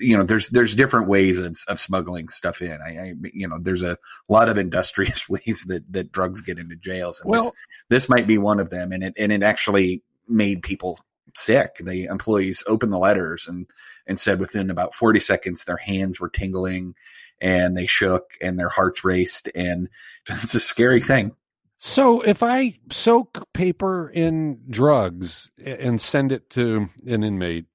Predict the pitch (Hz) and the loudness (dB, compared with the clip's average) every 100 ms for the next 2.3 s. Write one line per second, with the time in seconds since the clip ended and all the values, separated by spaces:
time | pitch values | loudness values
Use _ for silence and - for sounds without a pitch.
0 | _ _ _ _ _ _ _ - 156 185 | _ _ _ _ _ _ _ -8 -6 -4
1 | 175 170 151 135 139 123 190 113 85 113 | -4 -2 -2 2 2 2 0 0 -2 -2
2 | 110 110 | 0 -2